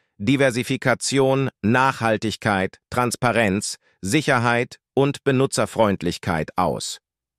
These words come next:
Diese Besonderheiten machen die Plattform zu einer attraktiven Option für Anleger, die nach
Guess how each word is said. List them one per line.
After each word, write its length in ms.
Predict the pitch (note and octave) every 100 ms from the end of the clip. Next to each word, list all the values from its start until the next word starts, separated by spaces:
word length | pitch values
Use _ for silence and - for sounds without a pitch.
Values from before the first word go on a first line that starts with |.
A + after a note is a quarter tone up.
| _ _ _
Diese 240 | G#3+ D#3+
Besonderheiten 800 | D#3+ C3 C#3 C#3+ A#2+ B2+ B2+ C#3
machen 260 | B2+ C3 C#3+
die 120 | A#2+
Plattform 640 | - C3+ - - A#2+ A#2
zu 160 | A2+ C3
einer 220 | G#2+ A2+
attraktiven 720 | - C3+ C3+ A#2 - D3 C3 -
Option 640 | A#2+ - - B2+ A#2+ A#2+
für 260 | - A2+ -
Anleger, 680 | B2 A2+ G2 F#2+ G2 A#2 B2+ - - _
die 100 | C3
nach 200 | B2+ A#2